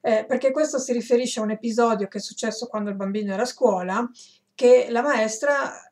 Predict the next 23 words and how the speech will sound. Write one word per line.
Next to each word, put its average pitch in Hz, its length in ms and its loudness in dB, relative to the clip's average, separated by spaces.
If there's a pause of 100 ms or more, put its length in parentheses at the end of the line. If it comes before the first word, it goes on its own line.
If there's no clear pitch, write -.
(160)
gli - 80 -2
ha 233 60 2
detto 220 240 -2
di 226 140 -2
portare 214 720 -4
un 214 140 -4
libro, 196 1040 -4 (680)
un 403 120 -4
libro 226 260 -4
che 226 120 -6
gli 214 80 -6
piaceva, 214 480 -6
ogni 254 260 -2
alunno 214 380 -4
doveva 202 220 -6
portare 196 300 -12
a - 60 -18
s-, - 200 -20 (140)
a, 196 360 -10
a 220 80 -14
scuola 202 340 -4
il 196 100 -4
libro, 190 360 -6